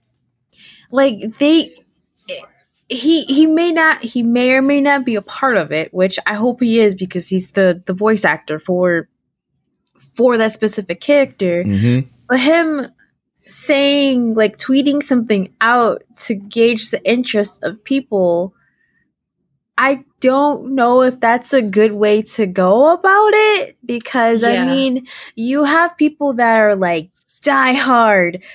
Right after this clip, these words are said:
Speaker 1: Metal Gear Solid fans, and then you have, for lack of a better term, like, the casuals who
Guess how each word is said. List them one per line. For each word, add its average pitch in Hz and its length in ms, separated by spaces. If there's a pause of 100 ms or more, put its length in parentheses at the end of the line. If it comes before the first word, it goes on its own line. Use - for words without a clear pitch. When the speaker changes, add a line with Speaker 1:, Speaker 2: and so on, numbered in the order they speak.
(220)
Speaker 1:
Metal 240 360
Gear 226 220
Solid 196 520
fans, 175 520
and 226 200
then 233 100
you 233 160
have, 233 560 (320)
for 220 180
lack 247 240
of 240 120
a 226 80
better 220 260
term, 214 520
like, 190 240
the - 60
casuals 220 600
who 185 540